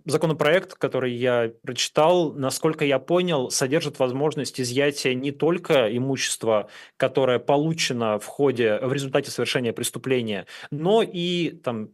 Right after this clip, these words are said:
такая туманная довольно норма, а,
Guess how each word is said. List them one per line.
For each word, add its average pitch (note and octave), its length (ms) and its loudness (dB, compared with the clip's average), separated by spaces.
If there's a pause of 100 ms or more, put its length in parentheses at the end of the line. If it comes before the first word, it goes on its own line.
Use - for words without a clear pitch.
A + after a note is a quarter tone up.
такая A#2+ 420 2
туманная C3+ 640 0
довольно A2+ 420 0
норма, C#3+ 520 2 (320)
а, A#2+ 420 2